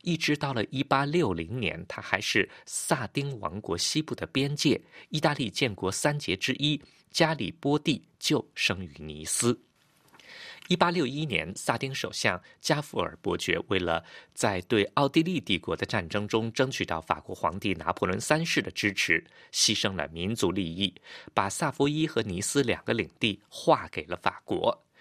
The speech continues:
尼斯成为法国的领地，直到今天。四十万年前，在如今尼斯的这片土地上就有土著居住。在公元前后的漫长岁月里，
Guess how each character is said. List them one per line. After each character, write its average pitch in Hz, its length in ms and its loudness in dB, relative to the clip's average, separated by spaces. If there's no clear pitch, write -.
尼 95 120 -4
斯 123 320 -2
成 82 180 -4
为 78 220 -8
法 - 200 -2
国 92 120 -2
的 123 100 4
领 98 160 -2
地， 113 220 0
直 80 240 -2
到 87 260 0
今 98 240 -4
天。 90 240 0
四 - 240 0
十 156 140 2
万 147 180 2
年 110 180 2
前， 87 360 -2
在 113 180 0
如 92 260 0
今 151 460 2
尼 87 160 0
斯 120 220 -2
的 110 100 2
这 95 160 0
片 87 200 -4
土 85 200 -8
地 98 180 0
上 78 280 -4
就 104 160 2
有 78 160 -6
土 - 340 -8
著 156 240 2
居 78 240 -4
住。 90 260 0
在 80 200 -4
公 98 200 -2
元 87 220 -2
前 78 340 -4
后 90 320 0
的 80 300 0
漫 117 220 -2
长 82 260 -6
岁 92 200 0
月 87 200 0
里， - 200 -8